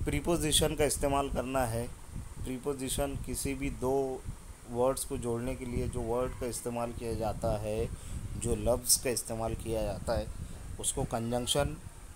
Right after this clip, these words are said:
और किसी words को बामानी, अ, meaning बना-, meaningful बनाने के लिए जिस words का इस्तेमाल किया जाता है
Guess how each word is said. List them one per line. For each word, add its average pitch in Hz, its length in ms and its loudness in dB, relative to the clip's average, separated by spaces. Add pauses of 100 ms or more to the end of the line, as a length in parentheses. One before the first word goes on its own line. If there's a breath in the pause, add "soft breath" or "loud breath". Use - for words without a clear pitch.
और 143 220 2 (380)
किसी 135 300 2
words 139 380 2
को 147 100 -2
बामानी, 127 560 4
अ, 113 1120 -2 (360)
meaning 120 360 -4
बना-, 120 340 2
meaningful 131 540 -2
बनाने 123 400 0
के - 100 -8
लिए 127 160 -4
जिस 120 300 -4
words 127 240 0
का 143 100 -4
इस्तेमाल 120 400 -4
किया 120 140 -4
जाता 117 280 0
है 113 120 0